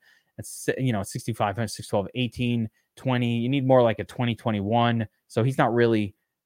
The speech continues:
uh, making value most weeks. Some of the other running backs that I'm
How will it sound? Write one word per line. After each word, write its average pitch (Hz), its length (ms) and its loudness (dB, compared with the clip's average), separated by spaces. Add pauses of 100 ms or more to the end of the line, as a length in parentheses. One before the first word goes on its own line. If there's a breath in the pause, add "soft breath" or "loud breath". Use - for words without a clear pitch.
(360)
uh, 95 220 -2
making 101 400 -2
value 98 380 2
most 92 320 -4
weeks. 92 380 -4 (4000)
Some - 160 10
of 196 60 12
the 190 100 12
other 170 280 12
running 151 480 12
backs 143 360 10
that 143 120 12
I'm 131 220 10